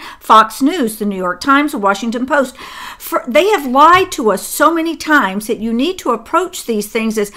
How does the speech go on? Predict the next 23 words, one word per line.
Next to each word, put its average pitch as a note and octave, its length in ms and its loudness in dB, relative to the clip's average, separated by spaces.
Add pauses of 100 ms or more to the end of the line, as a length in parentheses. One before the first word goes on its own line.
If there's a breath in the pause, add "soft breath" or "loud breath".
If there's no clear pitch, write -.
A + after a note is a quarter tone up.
(180 loud breath)
"Okay, A3 160 0
they're A#3 200 0
lying A3+ 360 2
to - 160 -12
me." - 220 -14 (640 loud breath)
And A#3+ 240 0
then C#4+ 520 -2
you A#3+ 200 -2
also D#4+ 380 4
know G3+ 340 -2 (240 loud breath)
that C4 140 -2
the D4 140 2
F D#4+ 160 0
B C#4+ 160 -2
I D#4+ 200 2
and C#4 100 2
the A#3 60 -2
C C4+ 260 -2
I A#3+ 140 6
A A#3 340 -2
constantly A#3 840 -2
terrorize G#3+ 680 2
Americans. E4 680 0